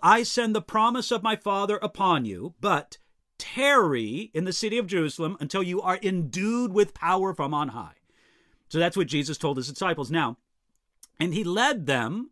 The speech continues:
out as far as Bethany. He lifted up his hands and blessed them. Now it came to pass, while he blessed them, that he was parted from them and carried up into heaven.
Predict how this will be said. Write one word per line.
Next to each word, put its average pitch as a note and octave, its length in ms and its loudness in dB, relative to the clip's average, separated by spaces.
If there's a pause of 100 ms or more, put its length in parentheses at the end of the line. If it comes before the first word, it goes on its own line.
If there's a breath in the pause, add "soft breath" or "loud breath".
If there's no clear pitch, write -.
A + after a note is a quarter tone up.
(420)
out G#3 380 4
as E3 140 0
far G3+ 240 2
as A3 140 0
Bethany. C3 540 -4 (640 soft breath)
He F3+ 140 0
lifted B3+ 400 2
up C#4 100 2
his C4+ 160 -2
hands F#3+ 320 0
and G3+ 140 2
blessed D#3 320 0
them. C3 300 -4 (760)
Now G3 140 2
it G3 100 -6
came C4+ 220 0
to C#4+ 80 -6
pass, F#3+ 400 0 (160)
while C4 840 4
he B3+ 480 -2
blessed A3 800 0
them, D3+ 600 0 (520)
that F3 120 -6
he G#3 140 0
was G3+ 160 0
parted G3+ 400 0
from D#3+ 220 0
them D#3 220 -2
and C3+ 220 -6
carried G3 500 -4
up D#3 240 -2
into F3+ 460 -2
heaven. C3 460 0